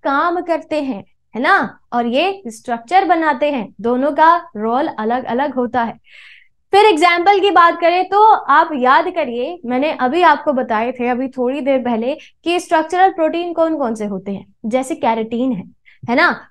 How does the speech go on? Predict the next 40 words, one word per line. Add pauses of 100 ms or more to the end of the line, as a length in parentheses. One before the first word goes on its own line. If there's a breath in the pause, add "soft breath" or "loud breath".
कोलेजन
है, (100)
जैसे (200 loud breath)
आपके
पास
इलास्टिन
है,
फाइब्रिन
है,
ये
सब
क्या
है?
These (140)
all
are
structural
protein। (360 loud breath)
और
फंक्शनल
की
बात
करेंगे, (300)
हीमोग्लोबिन,
मायोग्लोबिन,
इंसुलिन, (220 loud breath)
ये
सब
क्या
है?
These
all
are (280)
ग्लोबुलर
प्रोटीन। (260 soft breath)
हीमोग्लोबिन
का
क्या
काम
है?